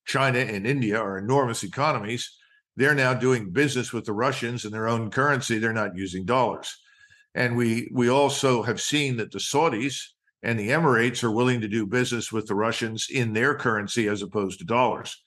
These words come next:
Remember, the petrodollar is very important to our global financial dominance. So those are all bad trends, but the trends, uh, on that side will take longer to work. Right now in Europe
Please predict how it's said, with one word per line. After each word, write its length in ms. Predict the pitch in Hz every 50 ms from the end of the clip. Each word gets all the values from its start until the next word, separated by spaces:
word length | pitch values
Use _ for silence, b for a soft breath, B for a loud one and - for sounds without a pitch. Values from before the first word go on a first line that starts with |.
| b b b b
Remember, 340 | - 113 120 127 135 131 117
the 140 | 107 104 95
petrodollar 840 | - - - 165 165 165 139 127 110 98 107 101 98 98 101 104 101
is 80 | 95 90
very 220 | 98 110 113 107
important 480 | 101 95 90 - - 139 - 113 113 95
to 160 | - 107 101
our 280 | 104 101 95 98 95 - B B B B B B B B -
global 440 | 107 123 139 151 147 135 123 123 110
financial 540 | 104 120 110 110 107 107 107 101 - 101 92
dominance. 580 | 90 107 110 107 98 87 67 67 80 - - - - - b b b b b b b
So 180 | - - - 143
those 240 | 139 185 202 175 143
are 120 | 165 160
all 280 | 160 160 156 - - -
bad 380 | - 135 135 135 127 - -
trends, 720 | - - - 160 165 135 101 82 - - - - - - b b b b b b b b b -
but 160 | 123 120 113
the 60 | -
trends, 760 | - - - - 175 180 165 151 139 135 131 127 - - - - - -
uh, 140 | - 80 -
on 200 | - 135 127 117 113
that 200 | 131 156 160 -
side 320 | - 127 123 123 123 107
will 120 | 113 113
take 300 | - - 139 127 107 90
longer 380 | 113 120 123 127 123 110 107 101
to 140 | 92 - 104
work. 360 | 92 117 120 147 139 - - _ b b b b b b b _ _ _ - - - - 87 - - - -
Right 260 | - 139 160 175 180
now 220 | 165 165 160 151 135
in 120 | 120 113
Europe 440 | 120 139 170 175 139 131 127 131